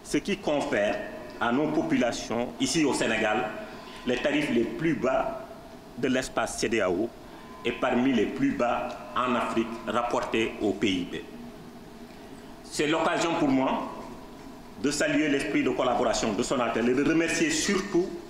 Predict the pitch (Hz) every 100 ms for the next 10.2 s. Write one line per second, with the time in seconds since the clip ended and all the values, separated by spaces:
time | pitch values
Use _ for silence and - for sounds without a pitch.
0 | - - 120 131 135 - 131 120 135 117
1 | 120 113 120 101 - 90 85 - - -
2 | - - - 190 180 175 143 139 139 143
3 | - - - - - - - - - -
4 | - 202 202 147 - 190 240 - - -
5 | - 156 - 123 95 98 107 117 - -
6 | - - - - - 151 151 160 160 135
7 | 117 123 117 156 143 127 113 113 123 -
8 | - - - - - - - - - -
9 | - - - 127 131 127 127 120 120 -
10 | 123